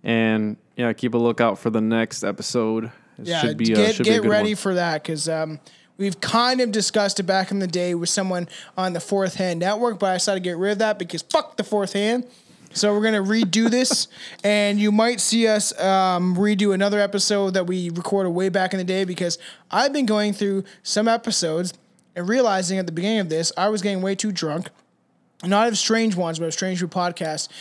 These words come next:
Speaker 2: And we were getting too rowdy and stuff like that. So we're gonna maybe re-, resurface some topics that we've discussed back in the day.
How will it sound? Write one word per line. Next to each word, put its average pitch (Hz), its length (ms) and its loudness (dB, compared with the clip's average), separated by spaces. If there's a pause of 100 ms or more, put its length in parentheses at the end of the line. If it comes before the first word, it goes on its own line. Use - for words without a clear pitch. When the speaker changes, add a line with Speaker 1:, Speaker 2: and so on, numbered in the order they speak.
(240)
Speaker 2:
And 180 400 0
we 196 140 2
were 190 140 0
getting 190 280 -2
too 208 260 0
rowdy 190 460 2
and 170 80 -2
stuff 180 180 -2
like 175 200 -2
that. 175 260 0
So 170 340 0 (220)
we're 196 120 0
gonna 214 120 4
maybe 202 480 0 (240)
re-, 220 300 0 (520)
resurface 240 760 0
some 185 220 -2
topics 180 540 -2
that 175 200 -2
we've 170 160 -2
discussed 160 500 -4
back 156 240 -4
in 143 80 -6
the 135 80 -6
day. 120 320 -8